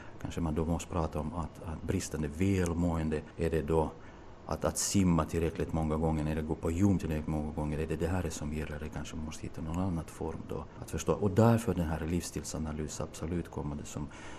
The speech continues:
som det där, för, för starkare våra tankar att, att vi måste analysera det här på något annorlunda sätt för att få mera, mera objektivism och få den individens uppfattning om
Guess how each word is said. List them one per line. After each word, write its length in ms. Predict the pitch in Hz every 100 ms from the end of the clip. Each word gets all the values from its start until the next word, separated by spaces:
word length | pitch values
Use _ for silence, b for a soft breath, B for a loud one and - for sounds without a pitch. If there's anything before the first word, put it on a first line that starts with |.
| B
som 160 | - 78
det 80 |
där, 240 | 78 76 76 85
för, 140 | 92
för 160 | 85 92
starkare 440 | - 95 - 80
våra 220 | 76 80 80
tankar 420 | 85 78 78 78
att, 180 | 78 78
att 160 | 78 B B -
vi 100 | 95
måste 320 | 104 - 104
analysera 680 | 95 90 92 - 101 90
det 120 | 73 78
här 200 | 73 76
på 140 | 78
något 280 | 76 - -
annorlunda 480 | 82 - - - -
sätt 220 | - - -
för 140 | -
att 120 | - -
få 140 | 50
mera, 240 | - - - - -
mera 200 | 76 57
objektivism 580 | - 85 - - - 85 B B B
och 100 | -
få 180 | 92
den 220 | 87 90 85
individens 920 | 101 95 95 90 113 117 85 78 - 98
uppfattning 560 | 85 - 76 - 76 -
om 240 | 78